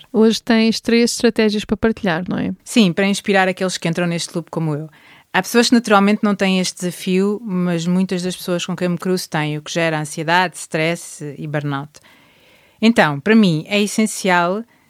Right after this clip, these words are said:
Speaker 2: ter um sistema em que confio para prioritizar e me lembrar do que há a fazer. Dos meus compromissos, das tarefas, para preparar os compromissos, dos meus planos para desenvolver alguma coisa, ah, do lembrete para marcar um fim de semana daqui a não sei quantos meses porque quero ir a algum lado,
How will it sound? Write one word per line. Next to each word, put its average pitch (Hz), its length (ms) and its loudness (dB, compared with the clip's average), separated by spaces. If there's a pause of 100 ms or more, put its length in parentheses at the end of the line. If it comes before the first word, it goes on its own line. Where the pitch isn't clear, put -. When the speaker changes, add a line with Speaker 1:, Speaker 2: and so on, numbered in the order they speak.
(300)
Speaker 2:
ter 190 280 2
um 262 160 6
sistema 214 720 0
em 214 140 0
que 190 80 -4
confio 190 580 -2
para 180 400 -2
prioritizar 175 760 -2
e 175 80 -2
me 170 80 -2
lembrar 170 300 0
do 160 100 -8
que - 80 -8
há 160 60 0
a 156 40 -6
fazer. 147 460 -12
Dos - 80 -10
meus 180 180 -2
compromissos, 196 540 2
das 180 160 -6
tarefas, 180 640 -2
para - 120 -14
preparar 175 360 0
os 165 80 -4
compromissos, 208 580 0
dos 185 140 -2
meus 170 200 0
planos 190 300 0
para 170 140 -8
desenvolver 160 400 -2
alguma 151 240 -4
coisa, 214 520 2 (560)
ah, 170 120 0
do 175 140 -2
lembrete 208 400 4
para 190 100 0
marcar 190 260 2
um 185 40 -2
fim - 120 -8
de - 80 -16
semana 190 300 2
daqui 180 220 -2
a - 20 2
não 185 80 2
sei 175 160 -6
quantos 180 240 -2
meses 180 460 -2
porque - 360 -10 (460)
quero 185 160 4
ir 160 80 0
a 156 60 0
algum 156 160 -4
lado, 214 520 2